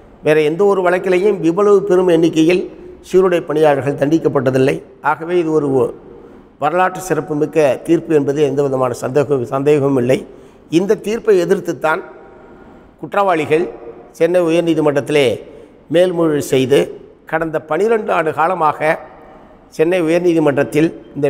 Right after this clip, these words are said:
மேல்முறையீட்டு வழக்கு என்பது நிலுவையில் இருந்து, இப்போதுதான் விசாரணை என்பது முடிந்து, அடுத்த ஒரு சில நாட்களில் தீர்ப்பு வரும். தீர்ப்புக்காக இப்போது விசாரணை என்பது ஒத்திவைக்கப்பட்டிருக்கிறது.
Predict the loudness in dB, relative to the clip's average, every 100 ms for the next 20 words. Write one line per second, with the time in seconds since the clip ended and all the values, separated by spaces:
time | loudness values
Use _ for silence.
0 | 2 2 2 2 0 0 -2 0 0 0
1 | 0 0 0 2 2 4 2 0 -2 -2
2 | -2 -6 -20 -20 -20 -20 -20 -20 -20 -6
3 | -2 2 2 2 0 -2 -2 0 0 0
4 | 0 -2 -2 -2 -2 -2 -6 -8 -4 -4
5 | -2 -2 0 -2 -2 -2 0 -2 0 0
6 | 0 -4 -12 -20 -20 -20 -14 0 0 2
7 | -2 0 2 0 -2 -12 -20 -20 -4 0
8 | 0 0 -6 -4 -4 -4 -4 -4 -2 -4
9 | -2 0 0 -4 -6 -6 0 2 2 0
10 | -4 -4 -6 -8